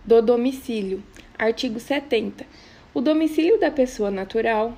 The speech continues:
é o lugar onde ela estabelece a sua residência com ânimo definitivo. Artigo setenta e um. Se, porém, a pessoa natural tiver diversas residências onde alternadamente viva, considerar-se-á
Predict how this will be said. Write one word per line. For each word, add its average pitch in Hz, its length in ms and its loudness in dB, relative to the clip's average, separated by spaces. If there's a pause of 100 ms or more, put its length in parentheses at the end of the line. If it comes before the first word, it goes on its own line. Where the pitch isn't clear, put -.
(140)
é 285 100 0
o 294 60 2
lugar 247 360 2
onde 240 160 -2
ela 233 180 2
estabelece 233 640 0
a 226 80 0
sua 226 220 -2
residência 226 720 0
com 262 260 0
ânimo 220 320 -2
definitivo. 220 880 -4 (720)
Artigo 220 400 -2
setenta 233 540 -2
e 277 100 0
um. 208 220 -4 (720)
Se, 311 340 0
porém, 302 600 2
a 220 100 -2
pessoa 233 500 -2
natural 262 600 -2
tiver 220 400 0
diversas 226 580 -2
residências 233 920 -4
onde 233 360 0
alternadamente 254 1120 -2
viva, 208 480 -4
considerar-se-á 226 1080 -2